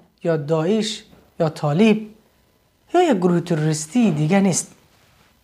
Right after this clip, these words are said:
وقتی که گروه‌ها از بین میره و این ماشین‌ها همیشه وقت روشن هست، و بار شخصی ما، این ناشی از تنفر قومی و مذهبی هست که متاسفانه علیه هزارها در افغانستان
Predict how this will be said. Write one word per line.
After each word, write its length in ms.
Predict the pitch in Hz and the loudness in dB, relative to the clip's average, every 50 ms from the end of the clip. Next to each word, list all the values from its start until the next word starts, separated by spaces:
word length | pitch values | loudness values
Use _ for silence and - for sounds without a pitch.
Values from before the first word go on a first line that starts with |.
| _ _ _ _ _ _ _ _ - - - - - - - _ _ _ _ _ _ _ - | _ _ _ _ _ _ _ _ -20 -20 -20 -20 -20 -20 -20 _ _ _ _ _ _ _ 0
وقتی 340 | 254 277 302 - 311 277 277 | 0 0 2 2 2 2 4
که 60 | 247 | 4
گروه‌ها 320 | 214 226 247 254 254 277 294 | 4 4 6 6 6 6 6
از 220 | 277 233 202 175 175 | 4 4 2 2 2
بین 240 | 233 262 262 254 | 2 2 4 4
میره 240 | 240 226 202 185 175 | 4 4 4 2 2
و 60 | 160 | 2
این 160 | 170 196 233 226 | 2 2 4 4
ماشین‌ها 600 | 202 180 170 - 180 170 165 151 214 220 196 170 | 2 2 0 -2 -4 -4 0 4 6 6 6 6
همیشه 520 | - - 185 170 165 165 160 - - 190 | 4 0 -2 0 0 -2 -4 -2 -2 2
وقت 280 | 185 214 208 185 - - - - | 2 2 2 2 0 -6 -14 -10
روشن 520 | 165 160 165 165 151 - - 262 269 240 | -6 -4 -4 -4 -2 0 2 2 2 2
هست، 440 | 196 170 180 170 170 - - - _ - _ _ _ _ _ _ _ _ _ _ _ - | 2 0 -2 -4 -4 -6 -8 -14 _ -20 _ _ _ _ _ _ _ _ _ _ _ -2
و 60 | - 185 | 0 4
بار 220 | 226 294 370 427 | 4 4 4 4
شخصی 500 | 370 - 285 254 262 - - 294 285 277 | 2 0 -2 -4 -4 -4 -2 0 0 2
ما، 480 | 254 240 247 285 277 254 226 226 247 277 294 - - _ _ _ _ _ _ _ _ _ - | 4 4 4 4 4 6 6 6 4 2 0 -6 -18 _ _ _ _ _ _ _ _ _ -6
این 160 | 277 330 349 | -2 0 2
ناشی 440 | 339 285 240 - - - 302 311 302 | 4 4 2 2 -2 0 2 4 6
از 480 | 269 226 190 - - - - - - _ _ _ _ _ _ _ _ _ _ _ _ - | 6 4 2 0 -4 -10 -14 -20 -20 _ _ _ _ _ _ _ _ _ _ _ _ -4
تنفر 560 | - 202 196 196 196 196 - - 269 294 247 | -2 0 2 2 0 -2 -2 0 2 4 2
قومی 440 | 240 - - 175 170 170 202 247 240 | 2 2 2 2 4 4 4 4 4
و 60 | 208 | 4
مذهبی 520 | 180 170 165 165 - 170 156 185 240 240 | 4 2 0 0 -2 -2 0 0 2 2
هست 220 | 208 214 208 - - | 2 2 0 -2 -2
که 260 | 202 202 202 196 196 - - - - - - - - _ - | 0 0 0 -2 -4 -10 -18 -20 -20 -20 -20 -20 -20 _ -6
متاسفانه 640 | 175 165 - 170 160 156 - 165 156 - 160 160 185 190 196 - - | -4 -2 0 0 0 0 -2 -4 -2 -2 0 2 2 2 2 0 0
علیه 460 | 170 170 185 185 185 185 165 139 156 | 0 2 2 2 2 0 0 -2 -4
هزارها 440 | 147 147 - 147 143 151 143 - 202 | -4 -2 -2 -2 -2 0 2 2 2
در 140 | 165 156 143 | 2 0 -2
افغانستان 600 | 139 - - 135 135 - - 185 180 175 180 | -4 -4 -6 -10 -8 -4 -2 0 0 0 -2